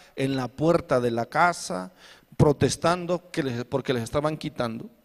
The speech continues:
pero no sabían de la historia. Si no, ya para qué, qué juicio, nada, ¿no?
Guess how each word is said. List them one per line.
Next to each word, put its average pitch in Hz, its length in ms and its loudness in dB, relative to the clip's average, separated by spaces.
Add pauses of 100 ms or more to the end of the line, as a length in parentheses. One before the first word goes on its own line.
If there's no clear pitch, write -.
pero 123 220 0
no 165 260 2
sabían 185 580 -2
de 147 120 -4
la 107 120 -6
historia. 113 680 -4
Si 160 180 -2
no, 220 300 -2
ya 254 160 -4
para 135 300 -4
qué, 175 200 -8 (960)
qué 196 160 0
juicio, 160 380 0
nada, 135 320 0
¿no? 165 160 -2